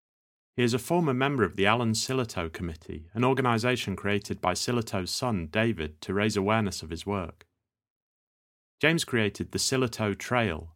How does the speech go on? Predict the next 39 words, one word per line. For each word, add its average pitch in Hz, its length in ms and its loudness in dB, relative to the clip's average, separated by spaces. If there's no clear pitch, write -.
a 95 80 -2
multimedia 117 760 4
digital 113 420 -2
platform 95 520 -2
in 87 100 -4
which 95 200 -4
he 98 100 -2
explored 120 480 -2
the 98 100 2
enduring 104 500 4
relevance 101 520 0
of 78 100 -10
Saturday 95 460 -2
Night 98 340 -2
and 82 100 -6
Sunday 90 360 -4
Morning. 90 400 -6
He 127 60 4
has 113 140 4
written 156 260 -2
about 104 240 6
Sillitoe 82 540 -2
for 87 100 -8
B 113 160 4
B 113 120 0
C 113 180 -2
Radio 104 420 2
three 107 480 -4
and 104 140 2
was 107 140 4
the 123 60 0
last 131 320 2
person 113 380 -2
to 98 120 0
interview 95 360 -2
Sillitoe 85 500 -4
before 98 260 -2
he 82 120 -6
died. 92 480 -2